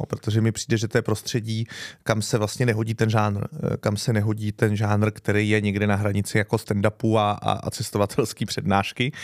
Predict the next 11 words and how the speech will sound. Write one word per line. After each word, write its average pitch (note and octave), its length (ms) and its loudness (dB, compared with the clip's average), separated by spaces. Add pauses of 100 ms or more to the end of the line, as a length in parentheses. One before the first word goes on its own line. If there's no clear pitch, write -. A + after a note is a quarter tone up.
(220)
tak - 140 0
proto G#2+ 220 2
to A#2 100 2
radši A2 240 0
děláme G#2 280 2
v - 60 -8
kinech G2+ 300 0
a - 20 0
v G2 60 -2
divadlech, F#2 440 0
protože G2 420 0